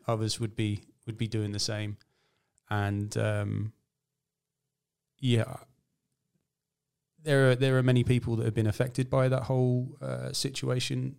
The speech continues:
and the narrative is, is continuing. Um, but yeah, 'cause there are many of us who are familiar with his work, who, who came into the faith in and around at the time of his, of his prominence,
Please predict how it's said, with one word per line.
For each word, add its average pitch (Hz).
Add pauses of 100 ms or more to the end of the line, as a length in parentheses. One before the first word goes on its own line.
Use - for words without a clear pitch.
(140)
and 104
the 104
narrative 107
is, 113
is 113
continuing. 113 (1000)
Um, 110 (460)
but 117
yeah, 110 (840)
'cause 127
there 139
are 143
many 156
of 131
us 131
who 139
are 143
familiar 123
with 113
his 113
work, 117
who, 117
who 117
came 123
into 123
the 117
faith 117
in 120
and 117
around 113
at 117
the -
time 117
of 110
his, 113 (100)
of 110
his 113
prominence, 117